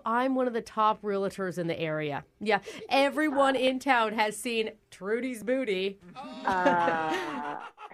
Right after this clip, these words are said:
Speaker 2: so let me get this. You actually show clients houses nude?
Speaker 1: <laughs> Yep.
Speaker 2: Like in the nude, like you're naked the whole time?
Speaker 1: Yeah, you got it. Yeah, that's why I'm called Trudy the Nudie. <laughs>
Speaker 2: Oh, I thought you were saying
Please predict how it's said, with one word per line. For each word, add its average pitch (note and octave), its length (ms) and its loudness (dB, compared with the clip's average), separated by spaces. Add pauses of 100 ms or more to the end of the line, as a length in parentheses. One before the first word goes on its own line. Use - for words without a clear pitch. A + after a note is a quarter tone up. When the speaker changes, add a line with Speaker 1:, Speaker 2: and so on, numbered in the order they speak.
(100)
Speaker 2:
so A3+ 100 12
let A#3 120 12
me A#3+ 80 12
get A3 180 10
this. F#3+ 180 8
You A3+ 380 12 (100)
actually G#3 540 8 (100)
show G#3 180 10
clients F#3+ 560 6
houses D#3 680 10 (680)
nude? E3+ 640 10
Speaker 1:
<laughs> - 80 -20 (560)
Yep. A#3 280 0
Speaker 2:
Like A3+ 180 4
in A3+ 120 -2
the G3+ 60 6
nude, F3+ 300 8
like D#3+ 160 4
you're G#3+ 160 10
naked G3 420 4
the E3 60 8
whole E3 160 6
time? F3 420 2
Speaker 1:
Yeah, B4+ 320 2
you C4+ 200 -2
got F#4 260 0
it. - 140 -2
Yeah, B3+ 140 4
that's B3+ 200 2
why D4 180 4
I'm C#4 120 2
called B3 280 0
Trudy C#4+ 380 -2
the D4 100 -4
Nudie. C#4+ 600 0
<laughs> - 360 -12 (280)
Speaker 2:
Oh, B3+ 160 10
I A#3 120 8
thought C#4 240 6
you C4 120 12
were A3 160 12
saying G3 320 8